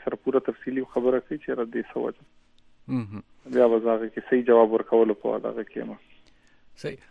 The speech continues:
Speaker 2: او بل دا دی چې مشکل به په کم ځای کې وي؟ که زموږ اوریدونکو سره تاسو دا خبره شریکوئ چې، آه، هغه لوی مشکل به په کم ځای کې وي که چیرې دغه قبایلي سیمې په خیبر پښتونخوا کې ورګډې کړل سي؟
Speaker 1: نو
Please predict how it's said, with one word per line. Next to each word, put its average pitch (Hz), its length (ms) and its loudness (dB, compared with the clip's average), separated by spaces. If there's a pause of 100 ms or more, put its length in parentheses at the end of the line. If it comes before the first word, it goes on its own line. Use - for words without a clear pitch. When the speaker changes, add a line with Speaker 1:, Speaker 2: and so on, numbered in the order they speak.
(260)
Speaker 2:
او 170 100 4 (480)
بل 220 240 2
دا 220 80 4
دی 220 100 2
چې - 140 -4 (400)
مشکل 226 460 0
به 151 120 -4
په 147 140 -4
کم 165 160 -2
ځای 156 160 0
کې - 60 -8
وي؟ 143 100 -2
که 143 320 -2
زموږ 160 200 -6 (100)
اوریدونکو 151 500 -4
سره 139 180 -4
تاسو 139 320 -2
دا 127 140 -4
خبره 127 340 -4
شریکوئ 123 460 -4
چې، 151 360 -6 (360)
آه، 107 280 -2 (180)
هغه 123 120 -2 (160)
لوی 226 320 0
مشکل 165 420 -2
به 135 140 -2
په - 80 -8
کم 151 140 -2
ځای 131 180 -2
کې 120 100 -10
وي 127 120 -4
که 117 200 -6
چیرې 131 300 -2
دغه 110 360 -6 (200)
قبایلي 120 400 0
سیمې 127 340 -4
په 113 220 -4
خیبر 131 340 -4
پښتونخوا 113 460 -8
کې 160 160 -8
ورګډې 107 400 -6
کړل 90 160 -12 (100)
سي؟ 67 100 -18 (1600)
Speaker 1:
نو 175 80 6